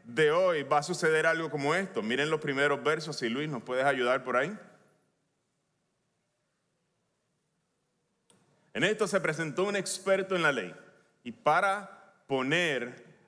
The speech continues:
a prueba a Jesús. Se acerca este profesor. ¿Y cuál es el tema de debate que él quiere presentar ante Jesús?"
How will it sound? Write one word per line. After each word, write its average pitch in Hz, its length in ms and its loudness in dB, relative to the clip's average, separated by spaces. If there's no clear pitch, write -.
a 120 200 2
prueba 135 640 0
a - 120 0
Jesús. 120 340 -4
Se 131 100 0
acerca 190 460 0
este 175 180 0
profesor. 139 640 -2
¿Y 107 80 -8
cuál 185 160 4
es 214 100 2
el 175 180 -2
tema 185 300 2
de 156 140 4
debate 165 500 0
que 165 120 0
él 156 140 -2
quiere 175 340 2
presentar 156 600 0
ante 151 240 -2
Jesús?" 180 640 -4